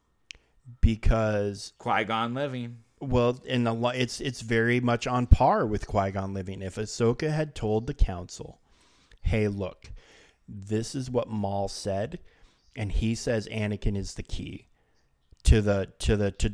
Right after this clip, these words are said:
Speaker 1: this Darth Sidious's plans. He's the key. He's everything. He has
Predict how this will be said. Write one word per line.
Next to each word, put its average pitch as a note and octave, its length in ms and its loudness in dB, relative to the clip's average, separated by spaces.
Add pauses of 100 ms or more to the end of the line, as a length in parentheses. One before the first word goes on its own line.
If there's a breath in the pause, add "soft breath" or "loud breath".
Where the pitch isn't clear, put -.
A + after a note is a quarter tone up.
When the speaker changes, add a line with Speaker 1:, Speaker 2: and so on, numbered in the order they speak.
Speaker 1:
this G#2+ 280 -2
Darth G2+ 260 -4
Sidious's G2+ 580 -6
plans. - 800 -2
He's G#2+ 520 -6
the A2+ 80 -8
key. - 440 -10
He's G#2 380 -10
everything. G#2 640 -8
He G#2+ 280 -4
has G2 220 -8